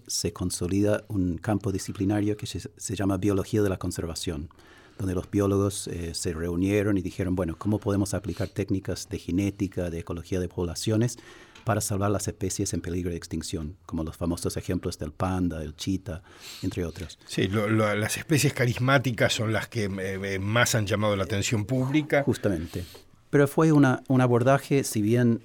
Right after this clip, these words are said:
Speaker 1: desde el inicio reconocían que requería de otras disciplinas, se llama biología de la conservación por algo, porque es biología aplicada a la conservación.
Speaker 2: Claro.
Speaker 1: Pero con el tiempo, entre los ochenta, noventa y dos mil, empezamos a ampliar un poco más la vista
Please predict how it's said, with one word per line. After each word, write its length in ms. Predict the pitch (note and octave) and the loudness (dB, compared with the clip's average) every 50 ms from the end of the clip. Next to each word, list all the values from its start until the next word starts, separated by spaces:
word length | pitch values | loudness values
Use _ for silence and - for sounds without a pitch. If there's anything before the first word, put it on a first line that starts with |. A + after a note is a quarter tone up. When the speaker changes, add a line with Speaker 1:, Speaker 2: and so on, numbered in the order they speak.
| - - | -8 -6
Speaker 1:
desde 220 | G2 F#2 - F#2+ | -4 -4 0 0
el 80 | F#2+ G2 | 2 4
inicio 400 | G2+ A#2+ A#2 - - G2+ F2+ E2+ | 4 4 4 4 2 0 0 0
reconocían 720 | F2+ E2 - G2 F2 E2+ - - B2 A2 G#2 F#2+ F#2 F2 | 0 -2 -2 -2 -2 -2 -2 0 2 2 2 2 0 -2
que 180 | - - F#2+ | -2 -4 -4
requería 640 | F2+ F#2 F#2 - - G2+ G#2 A#2 A#2 G#2 G2 F#2 F2+ | -2 -4 -4 -4 -2 0 2 4 4 4 2 2 0
de 140 | E2+ F2+ F#2+ | 0 -2 -2
otras 280 | F#2 - - E2+ - | -2 -2 -4 -6 -6
disciplinas, 800 | - - - - D3+ - C#3 C3+ A2+ G2+ G2+ B2 C3 - - - _ _ - - | -6 -8 -6 -6 -6 -2 0 2 2 2 2 0 -2 -4 -8 -14 _ _ -20 -12
se 160 | - - A2 F#2+ | -6 -2 -2 0
llama 260 | - A2+ A#2+ C3+ B2+ | 2 4 4 4 4
biología 460 | F2+ F#2 F#2 F2+ F2+ - - - G#2+ | 2 0 -2 -2 -2 -2 0 0 2
de 80 | A2+ G2+ | 2 2
la 80 | G2 | 0
conservación 500 | - F2+ E2+ - F2 E2+ E2 - G2+ G2 | -2 -4 -4 -4 -4 -6 -4 -2 -2 -2
por 160 | G2+ - G2 | 0 0 0
algo, 280 | G2+ G#2 F#2 D#2+ E2+ F2 | 0 0 -2 -2 -6 -8
porque 200 | - E2+ - - | -8 -8 -6 -6
es 100 | E2 - | -6 -4
biología 540 | - G2 F#2+ D2+ - - G#2+ G2 - G2+ - - - | -2 -2 -2 -2 -4 -2 -2 -2 -2 -4 -12 -14 -14
aplicada 460 | - - - G2 F2+ - F#2+ G2+ G2 | -12 -10 -10 -8 -6 -4 -4 -2 -2
a 20 | |
la 60 | F2+ E2 | -4 -4
conservación. 600 | - F#2+ F2 - E2+ E2 F#2 - - - F2 D#2+ | -6 -8 -6 -6 -6 -8 -8 -6 -4 -2 -2 -2
Speaker 2:
Claro. 140 | - - - - - - - - - - - - - - - - _ _ | -2 -6 -12 -20 -20 -20 -20 -20 -20 -20 -20 -20 -20 -20 -20 -20 _ _
Speaker 1:
Pero 140 | - A2 G#2+ | -2 -2 0
con 140 | - B2+ B2+ | 2 4 2
el 80 | A#2+ - | 2 4
tiempo, 360 | - D3+ C#3+ C#3+ - C#3 A2+ | 4 4 4 4 6 4 4
entre 220 | G2 - - F#2+ | 4 2 2 0
los 180 | F#2 F#2 - - | 0 0 -2 -4
ochenta, 400 | F#2 - - G#2 G#2+ G2+ - G2+ | -4 -2 0 2 2 2 2 2
noventa 440 | F#2 F#2 G2 G#2+ G#2+ G#2 - G2 F#2+ | 0 2 2 2 2 2 2 2 0
y 20 | |
dos 220 | G2 G2+ - - | 0 0 0 2
mil, 380 | A#2 A#2+ A#2 A2 A2+ A#2+ C#3+ - | 2 4 4 4 2 0 -2 -4
empezamos 560 | - F#2+ F#2 - G#2 - - A2 A2 G#2+ - G#2 | -4 -4 -2 -2 -2 0 2 2 2 2 2 0
a 20 | |
ampliar 300 | G2 F#2+ - G#2 G2+ A2 | -2 -2 0 0 2 2
un 60 | G#2 | 2
poco 200 | - A#2+ - A#2 | 0 0 0 2
más 220 | G#2+ A2 A2 - - | 2 2 2 0 0
la 80 | G#2+ | 2
vista 500 | A2 B2 A#2+ - - - - G#2 A2 A#2 | 2 2 0 -2 -4 -6 -4 -2 -2 -4